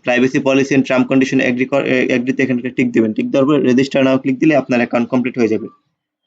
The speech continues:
তো অবশ্যই এখানে অ্যাকাউন্ট ক্রিয়েট করার জন-, আহ, ক্রিয়েট করতে সময় এখানে আপনার নাম ঠিকানা হচ্ছে আপনার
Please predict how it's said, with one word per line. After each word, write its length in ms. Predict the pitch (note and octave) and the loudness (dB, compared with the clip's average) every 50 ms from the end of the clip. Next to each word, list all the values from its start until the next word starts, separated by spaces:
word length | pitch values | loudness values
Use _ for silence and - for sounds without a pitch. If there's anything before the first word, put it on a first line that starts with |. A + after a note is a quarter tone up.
| _ _ _ _ _ _ - | _ _ _ _ _ _ -2
তো 60 | C3 | 0
অবশ্যই 420 | A#2+ C3+ C#3 E3 D#3+ - - E3+ | 2 4 4 4 2 2 0 0
এখানে 200 | D#3 - - D3+ C3+ | 0 0 0 0 0
অ্যাকাউন্ট 480 | C#3 C3+ E3 D#3 D#3+ D#3+ D#3+ D#3 D3+ - _ | 0 0 0 0 0 -2 -6 -10 -12 -16 _
ক্রিয়েট 240 | - D3 D3 D3 D3+ | -4 -4 -4 -4 -2
করার 260 | - D#3 D3 D3 C#3+ C#3 | -2 -2 0 0 0 0
জন-, 260 | - D3+ C#3+ C#3 - | 0 -2 -2 0 0
আহ, 160 | C3 B2+ B2+ | 0 0 0
ক্রিয়েট 240 | B2 - D3 C#3+ C#3 | 0 0 -2 -2 -2
করতে 160 | - D3 C#3 | -2 -2 -2
সময় 300 | - C#3+ C3 C3+ C#3+ C#3+ | -2 0 0 2 2 2
এখানে 200 | C3+ A#2+ C3 C3 | 2 0 0 0
আপনার 200 | B2+ B2+ - C3 | 0 0 0 2
নাম 200 | B2+ B2+ C3 C#3+ | 2 2 2 0
ঠিকানা 320 | C#3 - D3+ C3+ D3+ C#3+ C#3 | 0 0 -2 0 0 2 2
হচ্ছে 320 | C#3 C#3 C3+ C3+ - - | 2 2 0 0 -2 -2
আপনার 300 | B2+ B2 - C3 C3 B2 | -2 -2 0 0 -2 -2